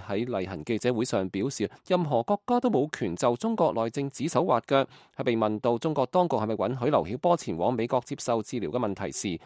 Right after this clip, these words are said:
陸康回應話，中國係一個法治國家，喺法律面前人人平等。任何其他國家應該尊重中國司法獨立同司法主權，不得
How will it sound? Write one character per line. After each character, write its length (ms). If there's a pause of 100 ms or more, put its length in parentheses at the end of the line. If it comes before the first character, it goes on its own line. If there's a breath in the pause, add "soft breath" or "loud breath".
(160 soft breath)
陸 120
康 220
回 140
應 240
話， 200 (360 loud breath)
中 180
國 220 (200 soft breath)
係 140
一 80
個 100
法 280
治 220
國 180
家， 180 (260 loud breath)
喺 200
法 160
律 80
面 180
前 260
人 140
人 160
平 220
等。 280 (380 loud breath)
任 160
何 260
其 140
他 160
國 180
家 200 (220 loud breath)
應 200
該 220
尊 260
重 220
中 180
國 160
司 160
法 140
獨 280
立 120
同 200
司 200
法 140
主 180
權， 320 (280 soft breath)
不 80
得 160